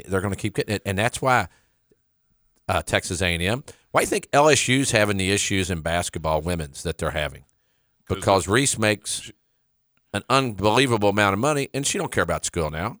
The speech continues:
Speaker 1: She, she's a professional. And then you gotta keep your locker room happy. Then you gotta pay these kids. These college coaches,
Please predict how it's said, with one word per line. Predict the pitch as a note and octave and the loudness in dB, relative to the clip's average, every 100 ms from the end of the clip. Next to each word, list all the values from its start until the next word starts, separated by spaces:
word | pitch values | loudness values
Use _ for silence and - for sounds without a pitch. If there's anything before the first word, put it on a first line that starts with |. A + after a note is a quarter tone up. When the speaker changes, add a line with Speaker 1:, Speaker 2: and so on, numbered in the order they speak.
| _ | _
Speaker 1:
She, | - - | -12 -8
she's | - F3+ D3 | -4 -4 -4
a | |
professional. | C#3+ C#3 D3+ D3+ - E2 C2 _ _ | -4 -2 0 0 0 -8 -12 _ _
And | F#2+ | -2
then | B2+ E3+ | 0 0
you | |
gotta | C#3+ A#2+ | 2 0
keep | - C#3 | 0 -4
your | G#2+ F#2 | -2 2
locker | F#2+ B2+ - | 2 2 0
room | F2+ E2 | -4 -4
happy. | D#2 D#2 - A2+ - _ - | -4 -6 -4 -8 -8 _ -4
Then | C3+ | -2
you | F#3 | 0
gotta | D3+ G2 | 0 -2
pay | - B2 D#3+ | -2 -2 0
these | D#3 G#2 | 0 -2
kids. | - G2 A#2+ - | -2 -2 -2 -4
These | C#3+ C#4+ | -4 -2
college | - - D3+ D3+ - | -2 4 4 4 2
coaches, | - A#2 - F#2 | 2 2 2 -4